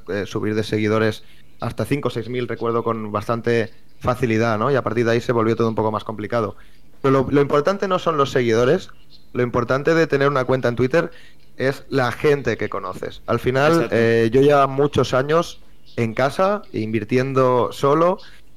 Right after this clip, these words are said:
Speaker 1: sin poder compartir, eh, con absolutamente nadie más que, que mi madre, ¿no? Que es inversora y trader desde hace
Speaker 2: Hmm.
Speaker 1: muchísimos, muchísimos años.
Speaker 2: Ostras,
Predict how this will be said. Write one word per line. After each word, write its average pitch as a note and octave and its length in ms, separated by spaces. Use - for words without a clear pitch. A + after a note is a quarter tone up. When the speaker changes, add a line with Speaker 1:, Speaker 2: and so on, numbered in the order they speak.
Speaker 1:
sin B2 320
poder B2 320
compartir, C3+ 720
eh, A2 240
con A#2 100
absolutamente A#2+ 600
nadie A#2 240
más B2 260
que, G2+ 360
que A2+ 80
mi G#2+ 100
madre, A2+ 300
¿no? C3 160
Que A2 80
es - 200
inversora G#2+ 460
y G#2+ 60
trader A2 380
desde G#2 220
hace G#2+ 220
Speaker 2:
Hmm. - 0
Speaker 1:
muchísimos, A2+ 480
muchísimos G#2+ 420
años. A2 280
Speaker 2:
Ostras, D#3+ 500